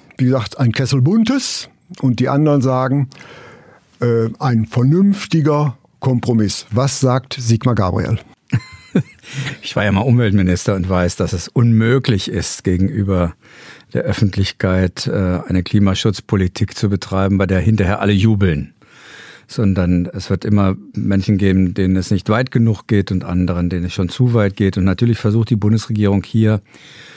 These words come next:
Speaker 2: ähm, auf mindestens zwei Schultern zu tragen. Die eine ist natürlich,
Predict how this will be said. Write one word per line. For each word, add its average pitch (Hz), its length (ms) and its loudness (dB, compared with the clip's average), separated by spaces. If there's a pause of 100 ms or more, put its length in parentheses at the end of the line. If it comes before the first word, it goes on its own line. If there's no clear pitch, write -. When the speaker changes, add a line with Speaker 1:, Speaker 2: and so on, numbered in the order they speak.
(220)
Speaker 2:
ähm, 98 520 2
auf - 640 -8 (340)
mindestens 113 480 2
zwei 104 240 0
Schultern 98 400 0
zu 92 140 -2
tragen. 85 500 -4 (640)
Die 110 120 -2
eine 107 260 2
ist 101 180 -2
natürlich, 95 640 -2